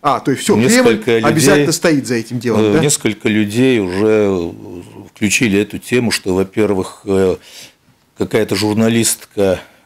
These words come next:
Speaker 2: э, сказала там в своём твите, что, что, э, э, тупой народ не в состоянии самоорганизоваться, и понятно, что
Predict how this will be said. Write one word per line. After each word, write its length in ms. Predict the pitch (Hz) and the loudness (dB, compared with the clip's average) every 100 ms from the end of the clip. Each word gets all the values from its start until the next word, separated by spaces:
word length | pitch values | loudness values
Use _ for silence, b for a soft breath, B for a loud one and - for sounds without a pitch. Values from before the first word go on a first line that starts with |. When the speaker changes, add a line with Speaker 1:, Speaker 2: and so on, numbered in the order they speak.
| _ | _
Speaker 2:
э, 120 | 95 | -8
сказала 640 | 87 - 98 95 107 104 92 | -6 -4 -4 -2 0 0 -4
там 200 | 90 85 | -8 -14
в 60 | |
своём 300 | - 101 92 90 | -12 -8 -8 -8
твите, 380 | 107 104 95 92 | -4 -2 -2 -6
что, 480 | - - 95 92 - B B B - | -10 -4 -2 -2 -4 B B B -18
что, 720 | - - 104 101 87 85 87 95 | -10 -2 0 0 -2 -4 -8 -8
э, 240 | 92 90 - B - 104 98 | -10 -10 -14 B -20 -16 -8
э, 280 | 95 101 110 B B B - | -4 -4 -6 B B B -8
тупой 340 | 104 - 113 | -6 0 0
народ 420 | 110 113 123 - - 107 | 2 2 0 -2 -10 -6
не 100 | 107 | -6
в 40 | |
состоянии 640 | - 110 - 131 175 175 147 | -4 -6 0 0 2 2 0
самоорганизоваться, 1120 | - 147 127 110 117 110 123 123 117 - 104 | 0 0 -2 -2 -2 0 0 0 0 -2 0
и 280 | 101 101 101 | 0 0 0
понятно, 380 | - 110 107 - | 0 -2 -2 -8
что 220 | - | -18